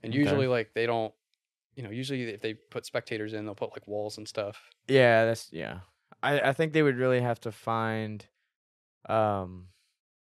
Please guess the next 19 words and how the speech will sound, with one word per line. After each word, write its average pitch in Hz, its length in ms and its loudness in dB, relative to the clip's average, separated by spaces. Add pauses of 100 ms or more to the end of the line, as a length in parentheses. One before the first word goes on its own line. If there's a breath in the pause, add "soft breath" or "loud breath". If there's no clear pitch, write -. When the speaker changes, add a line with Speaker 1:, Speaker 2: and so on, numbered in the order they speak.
(340)
Speaker 2:
I 120 100 0
guess 127 300 2
more 127 220 4
or 123 60 4
less 117 460 2 (120)
a, 104 420 -2 (220)
a 107 120 2
road 113 560 2
that - 200 -4
has 113 400 -2
some 104 340 -10 (100)
over, 110 680 -4 (340)
overhead 117 600 -4
cliffs 107 580 -6
almost 147 600 -4
that 117 200 -2
people 120 300 -8
can 107 260 -10
look, 104 320 -10